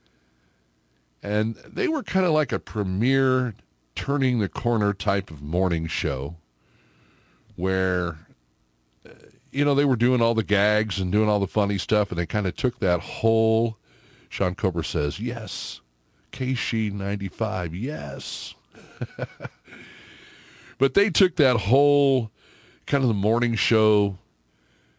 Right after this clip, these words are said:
uh, kind of a feel and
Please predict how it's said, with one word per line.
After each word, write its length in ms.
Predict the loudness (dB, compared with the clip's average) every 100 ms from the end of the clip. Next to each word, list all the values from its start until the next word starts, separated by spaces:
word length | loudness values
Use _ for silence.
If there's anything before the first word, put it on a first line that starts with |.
| _ _ -16
uh, 300 | -14 -16 -18 -20 -20 -20 -20 _ _ _ _ _ _
kind 180 | -10 -8
of 80 | -8
a 60 |
feel 400 | -4 0 2 4
and 120 | 2